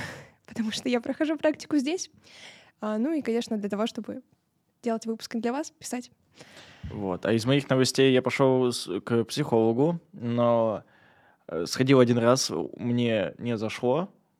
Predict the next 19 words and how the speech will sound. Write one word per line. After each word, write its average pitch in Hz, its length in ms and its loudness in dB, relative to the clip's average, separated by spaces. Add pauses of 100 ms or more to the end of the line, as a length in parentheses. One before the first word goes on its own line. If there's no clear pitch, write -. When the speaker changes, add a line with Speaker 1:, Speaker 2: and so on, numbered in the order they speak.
Speaker 2:
поэтому 127 360 -2
я, 120 400 0
собственно, 117 400 -8
и 95 380 -12
в - 80 -20
процессе 123 500 -2
поиска, 113 640 2
э, - 400 -10
дальше. - 460 -8 (400)
Speaker 1:
Так, 294 200 -2
ну 262 120 0
давай 320 260 2
ты 370 160 0
уж, 330 200 -2
раз 277 260 -2
не 277 140 -2
зашло, 311 640 2
объясни, 262 380 -2
почему. 226 460 -4